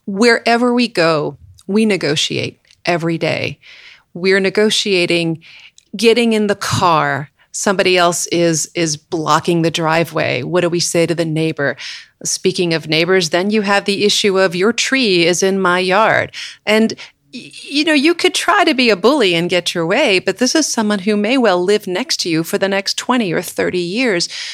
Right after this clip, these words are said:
So negotiation is about two things. It's about the thing we want, but it's also with somebody else. So there's a relationship implied.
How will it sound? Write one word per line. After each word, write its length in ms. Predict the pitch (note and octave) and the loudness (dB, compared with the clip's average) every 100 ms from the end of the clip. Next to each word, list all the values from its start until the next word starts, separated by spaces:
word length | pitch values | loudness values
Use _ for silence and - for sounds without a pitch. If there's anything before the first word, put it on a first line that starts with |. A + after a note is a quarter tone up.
| - | -8
So 140 | - | -2
negotiation 1080 | B3+ C4 - G4+ - B3+ G3+ B3 - - D3+ - - - | 2 2 0 -2 0 0 0 0 -2 -4 -6 -10 -20 -2
is 200 | A3+ G#3+ | 0 2
about 420 | G#3 - G3 F3+ - | 0 0 0 0 -2
two 200 | - A#3 | -2 -2
things. 560 | - C#4+ A#3+ C#3+ D#3 - | -2 -2 0 -2 -4 -4
It's 220 | F#3+ - | -4 -4
about 460 | - G3 F#3 F3+ | -2 0 -2 0
the 80 | G3 | 0
thing 320 | G3+ A3 A3+ F3+ | 2 2 2 0
we 140 | D#3+ | -4
want, 600 | C#3+ C3+ D3+ B3 - - _ _ - - _ _ _ - | -2 0 0 0 -4 -6 _ _ -20 -20 _ _ _ -2
but 120 | F#3 | -2
it's 140 | F#3 - | -2 -6
also 680 | C4+ B3 C4 F3 - - - _ - | -2 -2 0 -2 -2 -4 -10 _ -2
with 180 | G#3+ A3 | -2 0
somebody 640 | - G#3+ G3+ F#3 D#3+ E3 | -2 -2 -2 -2 -4 -2
else. 400 | E3 C#3 A2+ - - | 0 0 -2 -6 -4
So 160 | E3+ | -2
there's 240 | E3 F3+ F#3+ | 0 0 0
a 40 | |
relationship 760 | F3 F3 E3 E3 F3 D#3+ D3 D3 | -2 0 0 0 -2 -4 -4 -4
implied. 600 | D3 - A3+ B3 D3+ | -6 -4 -2 -2 -4